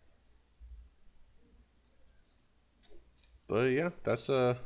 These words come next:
I think, I think that's pretty much all I, I have to say about Bly Manor. I mean, it's good. I think you should check it out if you haven't seen it. Um,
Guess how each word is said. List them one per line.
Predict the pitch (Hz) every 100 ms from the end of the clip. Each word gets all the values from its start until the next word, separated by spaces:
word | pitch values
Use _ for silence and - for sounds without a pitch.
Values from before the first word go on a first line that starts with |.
| -
I | - 147
think, | 196
I | -
think | 165 240
that's | 269 -
pretty | 120
much | 110 98
all | 82 90 90 90 - - - - - - - - - - - - 98
I, | 101 -
I | 92 90 87 95
have | 92 87
to | 82
say | - 85
about | 95 82 76
Bly | 82
Manor. | 82 82 82 78 - - - - -
I | 95
mean, | 95 92 87 - -
it's | 98
good. | - 104 104
I | 101
think | 98
you | 92
should | 95
check | - 92
it | 90
out | 90 92
if |
you | 95
haven't | 85
seen | 87 95 87
it. | 87 - - - - - - - _ - - _ - - - - - - - _
Um, | - 87 87 82 80